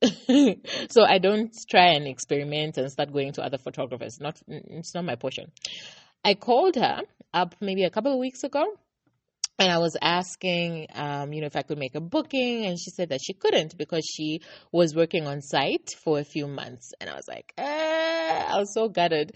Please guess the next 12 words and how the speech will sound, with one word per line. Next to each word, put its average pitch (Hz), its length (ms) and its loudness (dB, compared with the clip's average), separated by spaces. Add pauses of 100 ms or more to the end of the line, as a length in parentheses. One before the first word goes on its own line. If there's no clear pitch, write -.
(380)
So 208 240 8
I 185 140 8
decided, 220 760 2 (100)
well, 160 440 2
I 196 240 -2
guess 202 440 -4
there 185 200 -2
are 190 80 -2
no 220 180 -4
photos 220 480 -4
this 208 260 -6
year. 302 120 -4